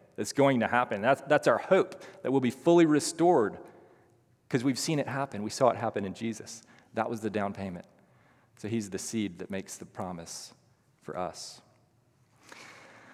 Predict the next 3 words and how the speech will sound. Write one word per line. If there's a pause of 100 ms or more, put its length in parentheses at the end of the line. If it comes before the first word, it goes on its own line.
(680)
And
finally, (580)
I'll